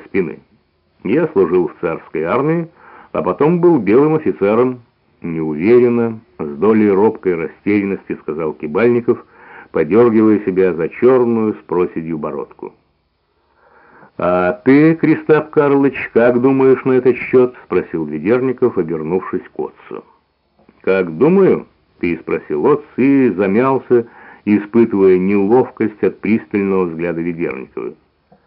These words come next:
«Думаю так, пустой, ненужный это разговор. Я хоть обнищавший, но все-таки барон. И я ведь, господа, не Отц. Отцы это эстонцы.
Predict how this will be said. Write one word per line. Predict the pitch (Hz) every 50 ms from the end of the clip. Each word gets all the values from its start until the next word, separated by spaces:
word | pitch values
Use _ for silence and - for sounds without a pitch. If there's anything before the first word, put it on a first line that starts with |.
| _ _ _ _ _ _ _ - - - - - _ _
«Думаю | - 143 214 220 233 220 190 -
так, | - 117 131 143 147 - -
пустой, | - 123 123 - - - 135 151 165 170
ненужный | 165 147 127 120 120 123 123 117 131 139 143
это | 135 131 143
разговор. | 135 135 123 123 135 139 131 131 139 139 131 123 113 - - _ _ _ _ _
Я | - 85 92 123 143 143
хоть | - - 117 104
обнищавший, | 104 95 85 92 92 90 87 - - - 107 - 120 127 - - - 160
но | 160 131 98
все-таки | - - 90 78 - 78 - 98
барон. | 95 95 120 127 143 160 143 101 73 62 - _ _ _ _ _ _ _
И | - 82 82
я | 87 90
ведь, | 95 101 98 101
господа, | 104 98 - - 104 101 104 113 110
не | 117 123 143
Отц. | 156 151 117 - - - - - - - _ _ _ _ _ _ _ _ -
Отцы | 101 117 131 131 - - - - 156
это | 143 139 135 139 143 139 135 135 - 131
эстонцы. | 127 - - - 165 120 95 76 - - - - -